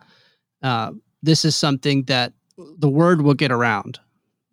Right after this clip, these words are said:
because he's making this great expense. It's a public thing when people are taking the Nazirite vow.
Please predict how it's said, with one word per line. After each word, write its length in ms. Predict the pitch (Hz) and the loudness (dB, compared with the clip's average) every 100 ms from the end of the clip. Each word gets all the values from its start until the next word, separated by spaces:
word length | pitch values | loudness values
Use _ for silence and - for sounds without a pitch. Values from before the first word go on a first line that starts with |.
| 156 | -12
because 300 | 131 147 135 | -6 -4 -2
he's 160 | 135 | -4
making 260 | 131 127 135 | -4 -6 -6
this 160 | 135 - | -8 -8
great 180 | 135 | -8
expense. 540 | 120 - - 123 120 - | -8 -10 -8 -8 -6 -8
It's 160 | 139 | -10
a 40 | 131 | -12
public 480 | - 160 143 139 - | -4 -4 -2 -4 -4
thing 220 | 139 131 | -4 -2
when 160 | 131 127 | -4 -4
people 260 | 135 135 | -6 -6
are 80 | 127 | -6
taking 280 | - 127 127 | -6 -8 -6
the 60 | |
Nazirite 440 | 123 123 - 117 120 | -4 -6 -6 -8 -8
vow. 460 | 127 117 117 117 | -6 -6 -6 -8